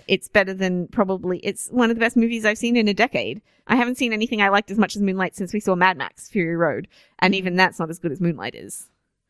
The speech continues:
Speaker 1: So
Speaker 2: Yeah.
Speaker 1: Moonlight should win it. But
Speaker 2: But be prepared for La La Land.
Speaker 1: Yeah.
Speaker 2: Yeah.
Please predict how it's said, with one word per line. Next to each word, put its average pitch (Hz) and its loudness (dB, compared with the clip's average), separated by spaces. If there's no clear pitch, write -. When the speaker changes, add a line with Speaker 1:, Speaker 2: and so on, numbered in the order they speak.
Speaker 1:
So 165 2
Speaker 2:
Yeah. 170 -6
Speaker 1:
Moonlight 185 -2
should 311 0
win 294 -2
it. 415 -6
But 185 2
Speaker 2:
But 202 -4
be 190 -2
prepared - -12
for - -18
La 87 -6
La 98 -8
Land. 107 -14
Speaker 1:
Yeah. - 2
Speaker 2:
Yeah. 240 4